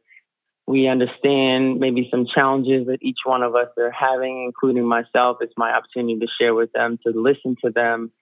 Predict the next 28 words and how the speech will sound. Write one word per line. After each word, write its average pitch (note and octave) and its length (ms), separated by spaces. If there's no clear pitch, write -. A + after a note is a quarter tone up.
and A#2+ 140
for A#2 140
them A#2 240
to A2 80
listen A2+ 400
to A#2 80
me. A2+ 500
So A#2 140
it's A#2 160
a B2+ 40
beautiful C3 540
thing. A#2 380
Tables D3 460
are D3+ 80
definitely C3 640
a A2+ 60
big C3+ 280
responsibility, B2 1160
but B2+ 160
there's B2+ 220
also B2 380
a A#2+ 60
big A2+ 260
opportunity A2+ 760
there. A2+ 320
But A#2 160
if A#2+ 100
we C#3 80